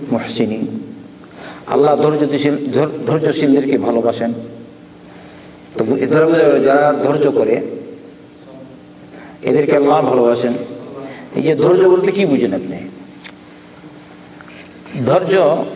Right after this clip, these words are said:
হচ্ছে তিন প-, প্রকার। ধৈর্য তিন প্রকার। এক, আল্লাহর নির্দেশ পালন করার জন্য সবর করা।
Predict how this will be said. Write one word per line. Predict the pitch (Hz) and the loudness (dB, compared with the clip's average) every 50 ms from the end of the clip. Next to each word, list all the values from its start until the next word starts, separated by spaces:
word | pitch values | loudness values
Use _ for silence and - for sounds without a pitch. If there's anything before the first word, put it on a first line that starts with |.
| - - - - - 151 147 - - - - - - - - - - | -14 -14 -16 -16 -14 -14 -14 -14 -16 -16 -18 -20 -20 -20 -18 -10 -4
হচ্ছে | 147 151 156 156 - 180 180 185 180 185 180 - - - - - - - - - - - - - | -4 -2 -2 -2 -2 0 0 0 0 -4 -8 -10 -12 -14 -16 -18 -20 -20 -20 -20 -20 -20 -10 -2
তিন | 185 190 180 151 - - | 0 0 2 2 2 0
প-, | 117 95 - - - | 0 -2 -2 -4 -4
প্রকার। | 107 104 - - - - - - - - - - - - - - - - - - - - - - - - - - - - - - - - - - - - - - - - - - - - - - - - - - | -4 -4 -4 -4 -8 -8 -8 -14 -16 -20 -20 -20 -20 -20 -20 -20 -20 -20 -20 -20 -20 -20 -20 -20 -20 -20 -20 -20 -20 -20 -20 -20 -20 -20 -20 -20 -20 -20 -20 -20 -20 -20 -18 -20 -20 -20 -20 -20 -20 -10 -4 -2
ধৈর্য | 131 117 117 127 139 165 - - 143 - - - - - - | -2 -2 0 0 -2 -2 -2 -8 -10 -12 -12 -16 -16 -8 -4
তিন | 123 120 101 90 | -4 -2 -2 -2
প্রকার। | - - - - - - - - - - - - - - - - - - - - - - - - - - - - - - - - - - - - - - - - - - - - - 147 151 | -4 -6 -6 -6 -10 -12 -14 -18 -18 -20 -20 -20 -16 -16 -14 -14 -14 -18 -18 -18 -20 -20 -20 -20 -20 -20 -20 -20 -20 -20 -20 -20 -20 -20 -20 -20 -20 -20 -20 -20 -20 -20 -20 -12 -4 0 0
এক, | 160 202 190 - - - - - - - - - - - - - - - - - - - - - - - - - - - - - - - - - - - - - - - - - - - - | 2 2 2 0 -2 -4 -4 -6 -8 -10 -12 -14 -16 -18 -18 -20 -20 -20 -20 -20 -20 -20 -20 -20 -20 -20 -20 -20 -20 -20 -20 -20 -20 -20 -20 -20 -20 -20 -20 -20 -20 -20 -20 -20 -16 -10 -4
আল্লাহর | 127 131 135 135 139 151 160 160 143 | 0 2 4 4 4 4 4 2 2
নির্দেশ | 127 123 127 135 131 131 131 190 190 185 196 190 190 - - | 2 2 0 0 0 0 0 2 2 2 0 -2 -6 -4 -4
পালন | 131 120 123 160 196 196 - 151 | -2 0 0 0 0 -2 -2 -2
করার | 151 139 131 120 104 95 - | 0 0 0 0 -2 -4 -4
জন্য | 135 110 110 110 113 113 120 127 147 160 156 151 131 - | -4 -2 -2 -2 -2 0 0 0 0 -2 -4 -6 -8 -6
সবর | - 120 120 120 | -4 -2 0 0
করা। | - - - 104 87 | -2 -2 -4 -6 -6